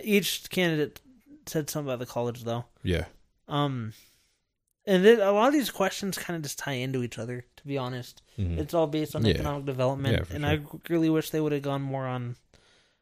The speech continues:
Speaker 1: their opinions of economic development, since
Speaker 2: Mm-hmm.
Speaker 1: that's such a broad topic.
Speaker 2: Yeah.
Speaker 1: Anyways, Rasmussen started this one, says, "We have great teachers in schools.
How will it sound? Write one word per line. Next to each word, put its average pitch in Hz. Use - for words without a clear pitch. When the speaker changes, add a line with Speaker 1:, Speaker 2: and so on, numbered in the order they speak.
Speaker 1:
their 135
opinions 131
of 123
economic 120
development, 120
since 82
Speaker 2:
Mm-hmm. -
Speaker 1:
that's 123
such -
a 131
broad 127
topic. 120
Speaker 2:
Yeah. 80
Speaker 1:
Anyways, 160
Rasmussen 160
started 147
this 156
one, 147
says, 139
"We 143
have 143
great 151
teachers 151
in 139
schools. 165